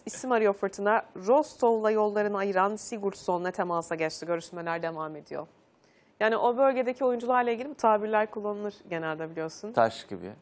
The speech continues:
Speaker 2: değil mi?
Speaker 1: Aynen. Dayanıklı, <laughs> fiziksel kapasitesi yüksek oyuncular. Birkaç gün içerisinde netleşecekmiş. Havadan kesinlikle, hava toplarındaki üstünlüğüyle, e, göze çarpıp havadan geçit vermiyormuş. E,
Speaker 2: İhtiyaç var bu arada.
Speaker 1: Aynen, onu
Speaker 2: Ve
Speaker 1: soracağım.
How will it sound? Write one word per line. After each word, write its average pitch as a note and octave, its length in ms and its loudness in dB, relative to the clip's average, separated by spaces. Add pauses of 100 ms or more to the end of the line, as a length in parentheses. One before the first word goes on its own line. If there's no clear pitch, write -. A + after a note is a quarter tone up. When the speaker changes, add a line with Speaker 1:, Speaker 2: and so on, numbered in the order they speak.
(200)
Speaker 2:
değil C#3 100 -8
mi? A2+ 80 -10 (580)
Speaker 1:
Aynen. F#3 380 2 (340)
Dayanıklı, G3 540 4
<laughs> G#3+ 80 -4
fiziksel G3 400 2
kapasitesi G3 540 -4
yüksek G3 340 0
oyuncular. F#3+ 420 2
Birkaç C4 320 0
gün A#3 140 -6
içerisinde A#3+ 540 2 (380)
netleşecekmiş. A#3+ 800 2
Havadan A#3 420 4
kesinlikle, B3+ 680 -2
hava F#3+ 180 6
toplarındaki G#3+ 640 -2
üstünlüğüyle, G#3 760 0
e, F3 220 -6
göze F3+ 280 -2
çarpıp G#3 440 2
havadan G#3+ 380 4
geçit - 360 -2
vermiyormuş. F#3+ 680 0 (640)
E, G#2 100 4
Speaker 2:
İhtiyaç B2 400 6
var E3+ 200 6
bu G2+ 60 2
arada. F#2 280 -2 (140)
Speaker 1:
Aynen, B3+ 340 0
onu A#3 140 -6
Speaker 2:
Ve A#3+ 40 -8
Speaker 1:
soracağım. - 260 -2